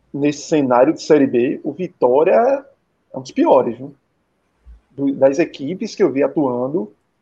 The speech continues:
como falei até na, anteriormente, eu cheguei a ver quinze, quinze dos vinte. Vitória, pra mim, é um dos mais tenebrosos, viu? E,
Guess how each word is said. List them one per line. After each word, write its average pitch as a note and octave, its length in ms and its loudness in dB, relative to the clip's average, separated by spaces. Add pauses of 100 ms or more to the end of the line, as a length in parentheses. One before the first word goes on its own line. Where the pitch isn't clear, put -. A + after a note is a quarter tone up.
como C#3 120 -8
falei C3+ 220 4
até C#3 180 4
na, F#3 640 4
anteriormente, C#3 680 0
eu - 320 -8
cheguei C#3+ 280 -2
a C#3 40 2
ver D3+ 120 -4
quinze, G3 640 -4 (360)
quinze G3+ 320 -2
dos F3+ 280 -4
vinte. D3+ 420 -6 (840)
Vitória, D3 400 2
pra G#3+ 180 4
mim, C#3+ 400 -2
é G#3 80 -2
um G3 60 -4
dos F3 100 -12
mais C#3 400 0
tenebrosos, G3 680 0
viu? C3 180 -14 (1300)
E, C3+ 420 2